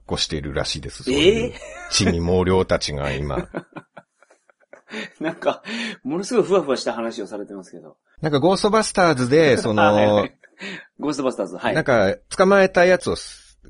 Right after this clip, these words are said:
Speaker 1: いっぱい閉じ込めてたのを。
Speaker 2: うん。掃除機で吸いますよね、あれ。
Speaker 1: はい。
Speaker 2: はいはい。
Speaker 1: で、なんか焼却炉みたいなとこに入れてたのを、
Speaker 2: うん。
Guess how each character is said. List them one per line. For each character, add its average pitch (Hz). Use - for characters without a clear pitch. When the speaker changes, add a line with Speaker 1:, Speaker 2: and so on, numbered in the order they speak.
Speaker 1:
い 82
っ 107
ぱ -
い 127
閉 123
じ 120
込 131
め 107
て 73
た 71
の 80
を。 123
Speaker 2:
う 135
ん。 110
掃 170
除 190
機 190
で 143
吸 -
い 196
ま 185
す 175
よ 113
ね、 117
あ 104
れ。 85
Speaker 1:
は 90
い。 -
Speaker 2:
は 120
い 107
は 90
い。 82
Speaker 1:
で、 135
な 180
ん -
か 143
焼 190
却 208
炉 147
み 139
た 139
い 123
な 110
と 101
こ 104
に 92
入 95
れ 110
て 135
た 113
の 80
を、 98
Speaker 2:
う -
ん。 87